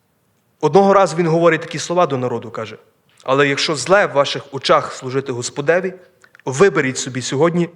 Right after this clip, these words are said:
кому будете служити, чи богам, яким служили ваші батьки,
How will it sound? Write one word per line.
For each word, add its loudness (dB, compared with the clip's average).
кому 4
будете -4
служити, -6
чи -4
богам, 2
яким -8
служили -8
ваші -6
батьки, -8